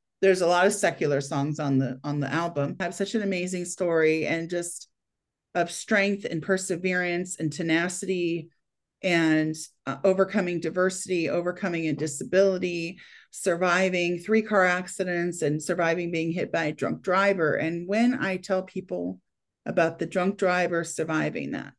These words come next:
now we're over three years now since that happened, and I'm still in physical therapy, as you know. So when I tell people that,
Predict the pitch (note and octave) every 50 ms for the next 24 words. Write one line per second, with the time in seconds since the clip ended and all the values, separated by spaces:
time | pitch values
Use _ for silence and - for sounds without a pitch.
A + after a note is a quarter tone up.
0 | - - - - _ _ _ _ _ _ _ _ _ _ _ _ _ _ _ _
1 | _ - F#3 F#3 F#3 F#3 F#3 F#3 E3+ E3 E3+ E3+ E3+ F3 F3+ F3+ F3+ - G3+ G3
2 | F#3+ F3+ F3+ E3+ E3 E3+ D#3+ - - D#3+ D#3 D#3+ D#3 - E3 D#3+ D#3 - E3+ D#3+
3 | D#3 D#3+ E3 E3 D#3 E3 D#3+ D#3 D#3 D#3 - D3+ D3 D3 D#3 D3+ - - - _
4 | _ - A3 G#3+ G#3 G3+ F3 B2+ D#2+ - - _ - C3+ D#3+ D#3+ - - - E3
5 | D#3 D#3 - C#3 D#3+ D3+ C#3+ - D3+ C#3+ - - - - - - - C#3 - -
6 | - D3+ - - - - A#3 - _ _ _ _ _ - - - - - _ _
7 | - - - G3 F#3 F#3 F3+ F3+ F3 F3+ F3+ - _ _ _ _ _ - - G3+
8 | G#3+ A3 G#3 G3 G3+ G3+ - A3 G#3+ A3 A3 - A3+ - - F3 F3 D#3+ - -
9 | - -